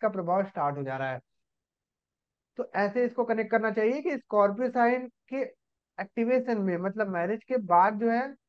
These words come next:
वो खर्चे भी होंगे और life में भी बहुत changes आएंगे, life में भी बहुत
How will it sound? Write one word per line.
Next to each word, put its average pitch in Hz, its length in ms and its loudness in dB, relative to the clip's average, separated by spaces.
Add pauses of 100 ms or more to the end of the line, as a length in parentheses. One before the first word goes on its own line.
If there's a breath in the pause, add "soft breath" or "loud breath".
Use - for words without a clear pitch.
(140)
वो 196 100 -2
खर्चे 202 380 -4
भी 233 120 -2
होंगे 254 400 2 (500)
और 254 240 0
life 233 240 6
में 254 200 -4
भी 269 80 -2
बहुत 247 340 4
changes 247 420 -2
आएंगे, 151 460 -2
life 180 320 0
में 233 120 -2
भी 240 100 -2
बहुत 226 360 2